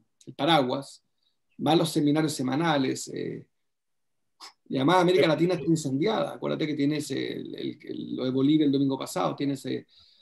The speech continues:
Speaker 1: la crisis democrática de Ecuador, el tema Venezuela, Cuba, Bolsonaro, Chile. O sea,
Speaker 2: Mm.
Speaker 1: hay como seis países que están en, en la urgencia,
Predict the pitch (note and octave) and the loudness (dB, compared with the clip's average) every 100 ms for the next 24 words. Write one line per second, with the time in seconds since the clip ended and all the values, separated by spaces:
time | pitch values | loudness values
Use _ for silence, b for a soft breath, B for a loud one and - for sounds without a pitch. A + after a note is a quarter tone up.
0 | b - A#2+ B2 D#3+ D#3 C#3 C3+ D3 C#3+ | b -10 -6 0 2 4 2 2 2 0
1 | C#3 C#3 C#3+ D3 F#3+ F3 C3+ - _ _ | 0 0 2 2 6 4 2 -4 _ _
2 | _ - C3 C#3+ C3+ B2 A#2+ F#3 F3 B2 | _ -6 -2 2 2 0 0 0 0 -2
3 | - _ _ _ - F#3 E3 C3 - _ | -8 _ _ _ 6 8 8 2 -4 _
4 | _ _ _ C#3 B2+ C3 D#3 F3 C#3 - | _ _ _ -4 -2 0 2 2 2 -2
5 | - - _ _ _ _ - A3 C4 E3 | -12 -20 _ _ _ _ 0 6 8 6
6 | - _ _ _ _ _ _ B2 C#3+ C#3 | -2 _ _ _ _ _ _ -6 -2 0
7 | C#3 C3+ B2+ - F#3+ - E3+ G3 F#3 D#3+ | 0 -2 -4 -2 -2 0 2 2 0 -2
8 | F3 E3+ D#3 D3 C3 C#3 B2+ B2 B2+ - | -2 0 2 0 -2 -2 -2 -2 -4 0
9 | G3 F3+ - D3+ C#3 B2+ | 0 0 -2 -2 -2 -4